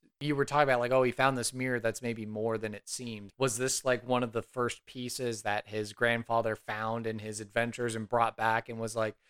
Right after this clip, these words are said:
"Yeah, I'll start a mirror shop," or, "This mirror produces other mirrors," or, "I, <laughs> I'm just curious, how do you get into the mirror shop business?" kind of a thing? 'Cause obviously it's important, like, spell casting components or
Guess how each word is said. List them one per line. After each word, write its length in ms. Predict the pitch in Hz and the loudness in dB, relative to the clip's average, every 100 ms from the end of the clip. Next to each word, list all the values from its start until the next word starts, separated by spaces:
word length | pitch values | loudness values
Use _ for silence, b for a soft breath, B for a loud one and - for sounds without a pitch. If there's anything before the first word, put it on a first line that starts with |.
| _ | _
"Yeah, 180 | 311 359 | 0 4
I'll 120 | 156 | 4
start 240 | - 180 131 | 4 6 6
a 40 | |
mirror 320 | 101 101 110 | 2 -8 -6
shop," 440 | 110 107 117 139 113 | -6 -2 0 0 0
or, 180 | 107 - | -2 -4
"This 300 | 117 123 - | -4 -2 -2
mirror 380 | 120 123 123 120 | -2 2 4 2
produces 680 | - - 131 127 127 135 120 | 0 -2 2 4 4 2 2
other 220 | 127 110 | 2 2
mirrors," 640 | 104 147 202 190 180 175 135 | 0 4 4 4 2 0 0
or, 220 | 117 117 | 0 0
"I, 280 | 107 110 - | -4 -8 -4
<laughs> 40 | |
I'm 140 | 143 | -4
just 180 | 123 117 | -4 -8
curious, 480 | - 143 113 110 - | -4 -2 0 -2 -4
how 180 | - 254 | 0 2
do 100 | 403 | 2
you 100 | 240 | 2
get 180 | 196 262 | 4 4
into 240 | 269 262 | 4 0
the 80 | 247 | -2
mirror 360 | 262 311 214 139 | -2 0 0 0
shop 260 | - 104 113 | -2 -8 -8
business?" 580 | 110 104 95 92 - - - | -10 -8 -10 -12 -10 -10 -6
kind 140 | 113 | -6
of 40 | |
a 60 | 101 | -8
thing? 320 | - 107 95 | -10 -10 -8
'Cause 160 | 101 120 | -2 4
obviously 400 | 180 175 147 156 | 4 4 0 -2
it's 140 | 135 | -2
important, 520 | 131 123 185 147 131 | -2 4 4 4 -4
like, 220 | 123 123 110 | 0 0 0
spell 480 | - - 151 143 127 | -4 2 4 2 -2
casting 460 | 123 120 - 117 | -4 -4 -4 -10
components 720 | - 113 120 120 117 120 113 | -10 -6 -2 0 -2 -4 -4
or 220 | 104 104 | -4 -4